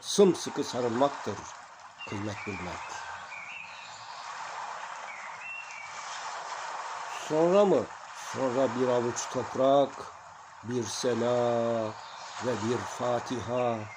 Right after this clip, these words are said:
Al sana uğruna yandığın koskoca fani dünya. Bir dilek hakkım olsaydı eğer şu dünyada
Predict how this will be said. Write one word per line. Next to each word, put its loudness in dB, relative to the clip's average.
Al 8
sana 2
uğruna 2
yandığın 2
koskoca -4
fani -4
dünya. -8
Bir 4
dilek 6
hakkım 0
olsaydı 4
eğer 6
şu -4
dünyada 6